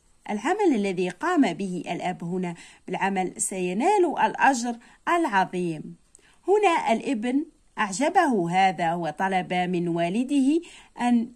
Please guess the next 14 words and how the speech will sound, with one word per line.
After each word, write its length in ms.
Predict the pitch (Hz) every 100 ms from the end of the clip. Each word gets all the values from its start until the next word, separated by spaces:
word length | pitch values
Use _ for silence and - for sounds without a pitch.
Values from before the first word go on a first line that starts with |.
| _ _ 175
يقدم 600 | 214 - 392 427 359 262
القليل 840 | 247 269 254 240 240 254 240 -
من 160 | 302 381
الدم 520 | 247 170 196 190 151 190
هو 260 | 196 185
أيضًا. 580 | - 202 202 170 170 185 - _ _ _ _ _ - - -
بدأ 420 | 233 440 415 320
حديثه 680 | 294 277 233 233 269 277 240
وقال: 880 | 240 226 196 - 262 277 220 160 - - _ _ _ _ _ -
"من 220 | 240 269
المحتمل". 1160 | 269 240 220 214 202 - - 311 233 151 139 - _ -
نلاحظ 540 | 196 196 226 - 226
هنا 400 | 233 220 226 - - _ _ _ _ _ _ _ _ _ _ _ _ _ _ _ _ -
لدينا 580 | 214 208 208 202 220